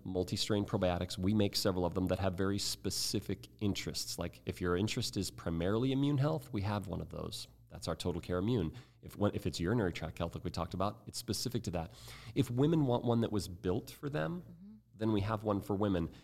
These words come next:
Speaker 1: If we want, we have one that can just be used for everybody, we have the Daily Care. Make sure that you identify which, what the formula is. Now, the cool thing is, is even though it may be directed at a specific outcome, the, the way that Probulin formulates is that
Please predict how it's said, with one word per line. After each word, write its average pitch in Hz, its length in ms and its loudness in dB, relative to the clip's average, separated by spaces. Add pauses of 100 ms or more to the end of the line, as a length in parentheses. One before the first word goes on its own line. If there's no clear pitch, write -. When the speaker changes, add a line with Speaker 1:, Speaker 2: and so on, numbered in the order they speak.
(100)
Speaker 1:
If 127 140 -4
we 135 100 4
want, - 280 -2
we 139 100 0
have 147 160 0
one 156 140 0
that - 100 -4
can 120 100 2
just 107 180 -2
be 110 80 -2
used 95 300 0
for - 160 -6
everybody, 113 380 0
we 120 120 -2
have 120 160 -2
the 123 80 -2
Daily 127 300 2
Care. 85 240 0 (600)
Make 143 200 -2
sure - 160 0
that 127 120 -2
you 113 100 2
identify 95 480 0
which, 95 460 -2
what 113 120 -4
the 117 80 -4
formula 95 380 2
is. 85 180 -8
Now, 87 80 2
the 85 100 -2
cool 190 200 -2
thing 95 180 0
is, 82 140 -2
is 90 120 -2
even 123 200 2
though 110 80 4
it 95 60 -2
may 107 120 2
be 104 100 0
directed 98 460 -2
at 90 80 -2
a 90 80 -2
specific 92 540 -4
outcome, 120 420 -4 (140)
the, 101 100 -2 (280)
the 98 60 -12
way 110 180 2
that - 140 0
Probulin 123 460 -2
formulates 85 500 -2
is 101 120 -6
that 110 160 -2